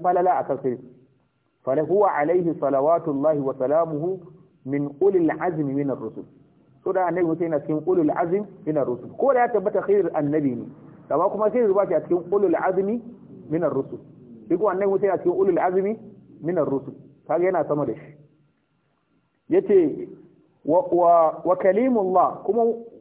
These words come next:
manzo ne wanda Allah ya magana da shi. Wa lahu min al-manaqib ma jaa mubayyinan fi kitabillah wa sunnati rasulih sallallahu alaihi wasallam. Kuma yana da wasu matsayi waɗanda suka zo bayyananne, bayyanannu a cikin littafin Allah da sunnan manzon Allah sallallahu alaihi wasallam.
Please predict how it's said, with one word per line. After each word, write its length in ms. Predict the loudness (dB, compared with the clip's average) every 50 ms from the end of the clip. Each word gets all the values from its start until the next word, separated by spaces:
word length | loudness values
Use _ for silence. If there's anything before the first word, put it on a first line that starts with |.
| -20 -18 -10
manzo 340 | -4 -4 -2 2 2 2 4
ne 80 | 4 2
wanda 220 | 0 0 0 0 0
Allah 200 | 2 2 4 4
ya 60 | 4 2
magana 320 | 2 2 0 0 0 -2
da 80 | -6 -10
shi. 100 | -18 -20 -20 -20 -20 -20 _ -20 -20 -20 -20 -20 -20 -20 -20 -14 -4 0
Wa 120 | 0 2
lahu 300 | 4 4 4 4 2 2
min 180 | 2 0 2 2
al-manaqib 640 | 2 0 2 0 0 0 2 0 0 0 -2 -2 -2 -2 -2
ma 220 | 0 0 0 0
jaa 320 | 0 2 2 2 2 0 0
mubayyinan 640 | -2 0 0 0 -2 -2 0 -2 -2 -2 -2 -2 -2
fi 120 | -2 -2
kitabillah 640 | -2 -2 -2 0 0 0 0 0 0 2 2 2 2
wa 100 | 2 0 -2
sunnati 360 | -4 -4 -4 -4 -6 -4 -2 -2
rasulih 420 | -2 -2 -2 -2 -2 0 0 0
sallallahu 240 | 0 -2 -2 -2 -2 -2
alaihi 160 | -2 -2 -4
wasallam. 160 | -4 -8 -6 -6
Kuma 160 | -6 -4 -2
yana 220 | -2 0 0 0 0
da 80 | 0 0
wasu 340 | 0 0 -2 -2 -4 -4 -6 -10 -20 -20 -20 _ _ -6
matsayi 480 | -2 -2 -2 2 2 2 2 2 0 -6 -10 -16 -20 -20 -20 -20 -12 -6
waɗanda 280 | -4 -2 -2 -2 -2 -2
suka 160 | -2 -2 -2
zo 200 | 0 0 0 -2 -2 -2
bayyananne, 720 | -2 0 0 2 2 2 2 0 0 0 -2 -2 -4 -4 -6 -4 -2
bayyanannu 540 | 0 2 2 2 2 0 0 -2 -2 -2 -2
a 60 | -4
cikin 180 | -6 -4 -2 -2
littafin 400 | -2 0 0 0 0 0 -2 -4 -2
Allah 260 | -2 -2 0 0 0
da 80 | 0 -2
sunnan 240 | -4 -4 -4 -4 -4
manzon 280 | -4 -4 -4 -4 -6 -4 -4
Allah 280 | -2 0 0 0 0 -2 -6 -14 -20 -16 -10 -6
sallallahu 200 | -6 -4 -6 -6
alaihi 40 | -8
wasallam. 260 | -16 -16 -20 -20 -20